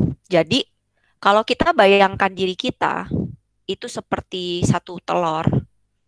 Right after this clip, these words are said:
telur ya, telur yang di sebelah kanan.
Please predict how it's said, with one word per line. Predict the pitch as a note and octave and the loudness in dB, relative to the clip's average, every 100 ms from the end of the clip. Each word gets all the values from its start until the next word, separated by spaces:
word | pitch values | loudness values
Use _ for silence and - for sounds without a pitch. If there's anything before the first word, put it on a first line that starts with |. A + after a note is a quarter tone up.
| _ _ _ - | _ _ _ -8
telur | E3 E3 F#3 | -4 -2 -2
ya, | F3 D#3+ E3 | 0 -2 -4
telur | - E3 E3+ A3 B3 _ _ _ _ _ _ _ | -6 -8 -6 -8 -10 _ _ _ _ _ _ _
yang | E3 E3+ | -4 -2
di | D#3+ | 2
sebelah | - E3 E3+ | 2 2 0
kanan. | G#3+ G#3 E3 - - - | -2 -2 -6 -6 -6 -6